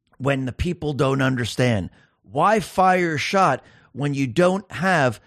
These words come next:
the evidence that you can present to the people? Why fire the shot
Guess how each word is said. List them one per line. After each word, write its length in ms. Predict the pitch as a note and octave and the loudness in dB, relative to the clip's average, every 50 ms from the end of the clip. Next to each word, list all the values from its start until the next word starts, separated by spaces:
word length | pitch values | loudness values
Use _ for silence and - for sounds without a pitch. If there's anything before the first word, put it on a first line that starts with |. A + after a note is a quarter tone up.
| _ _ _ _ _ _ _ _ _ - | _ _ _ _ _ _ _ _ _ -8
the 200 | - C#3+ D3 - - | -6 -6 -6 -4 -2
evidence 680 | E3+ F#3 G3 D3+ D#3 C3+ B2 A2+ A2+ G#2+ - - - - _ _ | 0 0 0 2 2 0 2 0 0 -2 -6 -8 -14 -16 _ _
that 160 | - C3+ - - | -6 -6 -4 -4
you 120 | C#3+ C3+ | -4 -2
can 180 | - D3+ C3+ A#2 | -2 -2 -2 0
present 460 | C3 C3 A2 G#2+ C3+ C#3+ - _ - | 0 -2 0 0 0 -2 -2 _ -8
to 120 | - C#3+ B2+ | -4 -4 -2
the 120 | A2+ A#2+ | -2 -2
people? 440 | - C3 B2+ B2 - A2 F#2 C2+ - _ _ _ | -2 -2 -2 -2 -2 -4 -6 -6 -8 _ _ _
Why 460 | _ - F2+ A#2 C#3+ F#3 A3 A#3 A#3 | _ -14 -8 -4 -2 0 0 0 0
fire 440 | G3+ - - - F#3 F3+ F3+ F#3 F#3 | -2 -4 -2 -2 0 0 2 0 0
the 120 | D#3 D#3+ | -2 -4
shot 420 | - - - F#3+ F#3 E3+ C#3+ B2 | -4 -2 0 2 2 2 2 0